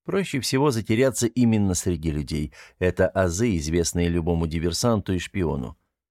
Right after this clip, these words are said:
Несколько раз мимо диверсантов прошли вооруженные солдаты в количестве двух человек,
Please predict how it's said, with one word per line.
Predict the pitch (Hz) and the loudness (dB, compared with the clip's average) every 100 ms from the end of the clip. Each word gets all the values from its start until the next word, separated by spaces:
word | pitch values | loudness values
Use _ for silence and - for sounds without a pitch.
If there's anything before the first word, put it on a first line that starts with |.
| _ - | _ -6
Несколько | 165 - 127 127 | -6 -2 -2 0
раз | 127 127 - | 2 2 2
мимо | 117 113 | 4 4
диверсантов | 101 110 110 123 135 113 101 | 4 2 2 2 2 2 0
прошли | 110 110 117 120 | 2 2 2 2
вооруженные | 101 104 107 101 110 107 107 | 4 4 4 2 2 4 2
солдаты | 104 107 107 127 117 | 2 2 2 0 0
в | - | 0
количестве | 113 110 - 107 - 110 | 0 0 -2 -6 -2 -2
двух | 104 107 98 | 0 -2 -2
человек, | - 120 127 90 80 | -2 0 2 2 0